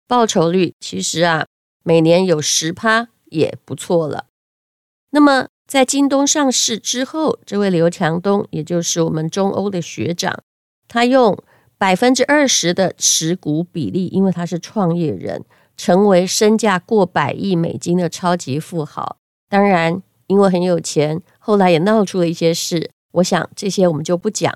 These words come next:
了。为什么企业要上市呢？很多老板会讲得很好听，我也听过那些说他要上市是因为要带给员工福利的。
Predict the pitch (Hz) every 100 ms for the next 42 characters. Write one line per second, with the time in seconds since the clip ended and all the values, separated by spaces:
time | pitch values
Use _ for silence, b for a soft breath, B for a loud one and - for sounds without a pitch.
0 | - 147 - _ _ _ _ _ _ _
1 | _ _ _ _ - 370 370 214 190 185
2 | - 247 226 214 208 190 - 202 180 165
3 | - - - 92 - - _ - 190 196
4 | 226 208 196 160 175 180 160 135 147 -
5 | 139 147 175 151 - - - 147 143 -
6 | _ _ - 220 240 - 233 240 247 220
7 | 208 202 - 196 202 - _ - 254 254
8 | 269 262 247 285 269 240 - 233 214 220
9 | 233 226 214 - 247 185 143 151 147 196
10 | 247 262 - 139 151 196 147 - -